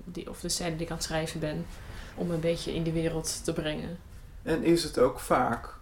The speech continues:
Speaker 2: dat we achtergrondmuziek of een nummer horen en dat je dat ook letterlijk op had staan terwijl je het schreef? Of dat dat ook,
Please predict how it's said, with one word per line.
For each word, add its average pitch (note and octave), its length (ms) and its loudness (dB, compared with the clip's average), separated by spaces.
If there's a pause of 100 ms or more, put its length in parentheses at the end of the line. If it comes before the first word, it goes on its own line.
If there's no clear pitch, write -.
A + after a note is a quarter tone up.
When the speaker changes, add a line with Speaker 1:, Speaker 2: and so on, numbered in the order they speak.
Speaker 2:
dat B2 200 -4
we - 80 -6
achtergrondmuziek B2+ 960 0
of - 80 -12
een B2+ 140 -2
nummer C#3 360 0
horen A2+ 420 0
en B2 120 -4
dat A#2 200 0
je C3 100 -2
dat G#2+ 260 -2
ook A#2 280 2 (420)
letterlijk C#3+ 560 2
op A#2+ 160 2
had A2+ 200 -2
staan A2 360 2
terwijl A2 300 0
je - 80 -4
het - 120 -8
schreef? F3 500 4
Of - 100 -12
dat - 220 2
dat - 180 -8
ook, - 320 -2